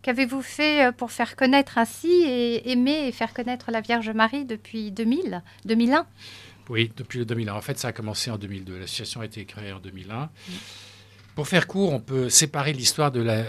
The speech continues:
Speaker 2: l'association et ses réalisations en trois phases. À partir de deux mille deux, elle s'est investie dans la création du Centre international Marie de Nazareth, à Nazareth, en face de la basilique, pour ceux qui connaissent.
Speaker 1: Très bel endroit,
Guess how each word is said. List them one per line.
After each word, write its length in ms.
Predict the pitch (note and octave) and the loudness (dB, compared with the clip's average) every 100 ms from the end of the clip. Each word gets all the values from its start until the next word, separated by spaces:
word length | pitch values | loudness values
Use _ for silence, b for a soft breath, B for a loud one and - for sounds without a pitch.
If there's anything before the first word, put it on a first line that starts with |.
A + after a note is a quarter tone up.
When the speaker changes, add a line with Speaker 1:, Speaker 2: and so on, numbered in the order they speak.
| - | -4
Speaker 2:
l'association 600 | B2 - A2+ A2 - D3 | 2 2 2 -2 -2 0
et 80 | A#2+ | 2
ses 260 | - A#2+ | 4 2
réalisations 1000 | G#2+ A2+ A2+ G#2+ G#2+ - - B2 C#3 C#3+ - | 2 4 4 4 -2 0 2 0 -2 -4 -8
en 120 | A#2+ G2 | -10 -10
trois 260 | - B2 | 2 2
phases. 480 | - G2+ E2+ E2 - _ _ _ _ b b b b b - - | 2 -4 -8 -12 -20 _ _ _ _ b b b b b -20 -20
À 60 | - | -6
partir 300 | C#3 - D3 | -4 0 0
de 60 | A#2 | 4
deux 100 | A#2+ | 4
mille 260 | A2+ G#2+ | 4 4
deux, 380 | A#2 C3 D#3+ E3 _ - | 6 8 8 2 _ -14
elle 100 | A#2 | -10
s'est 240 | G#2+ B2 B2+ | -6 -4 -2
investie 800 | A#2+ A2+ - - C#3 C#3 D#3 - | 0 2 2 0 -8 -8 -10 -12
dans 100 | B2 | -8
la 100 | A2 | -4
création 440 | G#2 - A#2 - C3 | -4 -4 -6 -4 -2
du 80 | G2+ | 0
Centre 260 | B2+ A#2+ | 0 -2
international 800 | A#2 A2+ G#2 - A#2+ A2+ G#2+ G#2 | -6 -8 -4 -4 -2 -6 -6 -10
Marie 220 | A#2 G#2 G#2+ | -8 -6 -6
de 60 | |
Nazareth, 580 | G2+ F#2+ F#2 A2 B2 - | -8 -8 -8 -8 -8 -6
à 100 | A2+ | -2
Nazareth, 480 | G#2 G2+ G#2+ B2 C3+ | 0 -2 -2 -4 -2
en 80 | - | -2
face 220 | - C#3 | 2 2
de 80 | A#2 | 2
la 100 | G#2 | -2
basilique, 440 | G2+ F#2+ F#2+ A2 - | -2 -6 -6 -8 -10
pour 100 | G#2+ | -12
ceux 140 | - | -12
qui 160 | A2 - | -12 -14
connaissent. 480 | F2 F2 F2+ - - B B B B | -14 -14 -14 -16 -20 B B B B
Speaker 1:
Très 220 | - G#3 | -10 -6
bel 180 | G3+ F#3+ | -4 -4
endroit, 440 | E3 D#3 E3+ E3+ | -6 -6 -8 -8